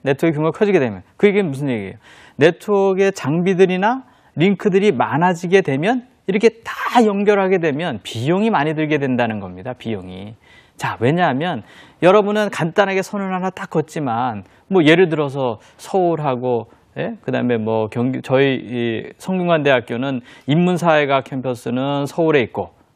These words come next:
자연과학 쪽은 수원에 있거든요. 그러면 이 두 개의 선을 하나로 여러분 단순하게 딱 연결할 수 있겠죠, 그죠?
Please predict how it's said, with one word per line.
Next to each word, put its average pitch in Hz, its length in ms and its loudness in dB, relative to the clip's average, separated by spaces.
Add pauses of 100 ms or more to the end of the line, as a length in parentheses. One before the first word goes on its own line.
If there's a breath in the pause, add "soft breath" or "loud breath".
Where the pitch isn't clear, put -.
(260)
자연과학 143 800 0
쪽은 143 480 -4
수원에 202 360 0
있거든요. 107 540 -6 (280 soft breath)
그러면 196 280 4
이 185 80 6
두 185 400 2
개의 180 200 6
선을 185 400 -2
하나로 196 460 2
여러분 170 260 2
단순하게 160 460 -2
딱 190 340 0
연결할 151 420 2
수 - 180 -6
있겠죠, 117 420 -6
그죠? 120 220 -6